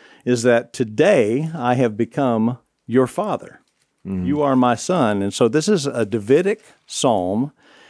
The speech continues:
Speaker 1: And, uh, I, I said the last time I was on the podcast, we see Jesus quoting Isaiah all the time, and we think Jesus is quoting Isaiah.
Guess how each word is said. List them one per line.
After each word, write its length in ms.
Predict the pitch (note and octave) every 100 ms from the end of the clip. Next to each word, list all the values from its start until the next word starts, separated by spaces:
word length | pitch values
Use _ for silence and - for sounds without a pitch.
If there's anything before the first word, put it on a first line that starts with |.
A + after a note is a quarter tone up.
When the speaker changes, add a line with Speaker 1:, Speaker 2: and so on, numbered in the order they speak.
| _
Speaker 1:
And, 300 | - A#2+ A2
uh, 280 | A2+ G#2+ G#2 A#2 A#2 A#2+ -
I, 40 |
I 40 | A#2+
said 240 | - C3
the 80 | A2
last 260 | A#2+ C3 -
time 120 | B2
I 60 | A2+
was 140 | G#2+
on 160 | A#2 A2+
the 80 |
podcast, 640 | G#2 B2+ C3+ A#2+ G#2+ G#2 -
we 80 | A2+
see 220 | - B2
Jesus 380 | G2+ A#2+ A2+ G#2
quoting 440 | - A2+ A2+ A#2
Isaiah 640 | A2 G#2 A2 A2+ A#2 A#2+ - _ _
all 140 | A#2
the 100 | A2+
time, 420 | A#2+ A#2+ A#2+ B2+
and 180 | C3 A2
we 100 | A2
think 320 | G#2+ A#2 A2+
Jesus 340 | A#2 A#2+ G#2+ G2+
is 100 | G2+
quoting 400 | - A#2 A2+ A2
Isaiah. 640 | A2 G#2+ A2 A2+ A#2 A#2